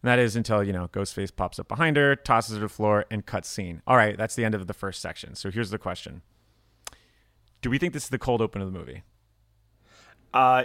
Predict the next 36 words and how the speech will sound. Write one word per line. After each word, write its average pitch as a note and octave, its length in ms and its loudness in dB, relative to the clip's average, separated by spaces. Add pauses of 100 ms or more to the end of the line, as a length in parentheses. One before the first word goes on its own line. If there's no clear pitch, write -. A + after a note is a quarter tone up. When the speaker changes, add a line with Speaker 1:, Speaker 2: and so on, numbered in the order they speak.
Speaker 2:
it C#3 140 0
seems G3+ 300 0
like G#3+ 180 4
it, - 140 6
but D3 100 6
I C#3 80 6
think - 240 -2
that's D3 220 2
too D3 200 2
obvious. - 600 2 (180)
Speaker 1:
Mm-hmm. A2 180 -12 (880)
Speaker 2:
Um, G2+ 320 6
Speaker 1:
Matt? G#2+ 100 -4
Speaker 2:
and B2+ 180 6
I C3 60 10
really E3 280 4
hope D3 280 4
that, A#2 300 2
uh, G2+ 440 0
they G#2 140 -4
do, G#2+ 480 -6 (600)
like, F#2 320 -8
or G2 100 -2
they G#2+ 180 2
are, A2 220 4
especially C3+ 420 0
with B2 100 -4
the A#2 60 -2
way A#2 120 2
they're G#2 100 -2
keeping G#2+ 480 -4 (100)
everything F#2 300 -6
so F2+ 160 -8
secretive, G2+ 480 -6 (260)
they G2 160 0
are, F#2+ 200 2